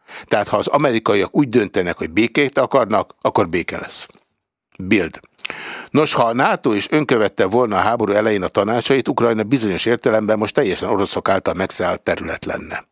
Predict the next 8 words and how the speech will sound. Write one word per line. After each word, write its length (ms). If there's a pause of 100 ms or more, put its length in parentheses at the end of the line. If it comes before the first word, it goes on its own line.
(200)
Orbán. 460 (240)
Ez 140
egy 100
hipotézis, 720 (160)
amelyre 500
nincs 220
bizonyíték. 640 (280)
Bild. 380